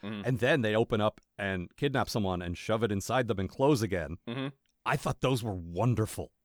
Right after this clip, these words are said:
Speaker 2: Like,
Speaker 1: Oh,
Speaker 2: they were
Speaker 1: yeah.
Speaker 2: awful.
Speaker 1: It's a real, it, first of all, awful, t-, terrible, just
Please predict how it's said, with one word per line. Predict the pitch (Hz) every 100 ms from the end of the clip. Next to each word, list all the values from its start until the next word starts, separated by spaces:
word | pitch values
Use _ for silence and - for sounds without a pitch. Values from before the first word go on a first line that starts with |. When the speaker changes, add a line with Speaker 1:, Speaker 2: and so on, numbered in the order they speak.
| _
Speaker 2:
Like, | -
Speaker 1:
Oh, | 196
Speaker 2:
they | 135
were |
Speaker 1:
yeah. | 156 127
Speaker 2:
awful. | 120 135 - 90 76 - _
Speaker 1:
It's | 175 190
a |
real, | 160 135 190 208 156
it, | 165 - -
first | - 233 196
of |
all, | 165 147 - _ _ _ _ 170
awful, | 165 139 - -
t-, | 160 170 110 -
terrible, | - 165 117 69 62
just | 160 -